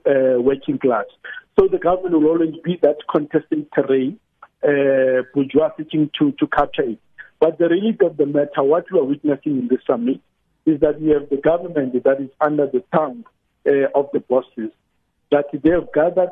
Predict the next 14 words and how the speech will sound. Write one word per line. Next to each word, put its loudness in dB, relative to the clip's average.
here, 0
uh, 2
in -2
Milrem, 0
uh, 0
Galaga, -2
Galaga, 0
uh, 2
Convention, -2
uh, 2
talking 0
about 0
the 0
lives 0